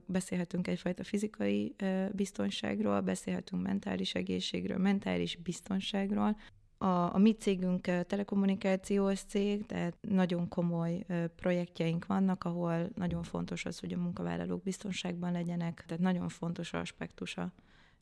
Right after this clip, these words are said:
fizikai biztonság, hogy szónak a szorosan vett értelmében biztonságban legyenek, de ugyanúgy fontos az is, hogy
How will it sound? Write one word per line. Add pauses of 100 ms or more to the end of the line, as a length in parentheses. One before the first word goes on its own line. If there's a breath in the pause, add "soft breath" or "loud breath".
fizikai
biztonság,
hogy (100)
szónak
a
szorosan
vett
értelmében
biztonságban
legyenek,
de
ugyanúgy
fontos
az
is,
hogy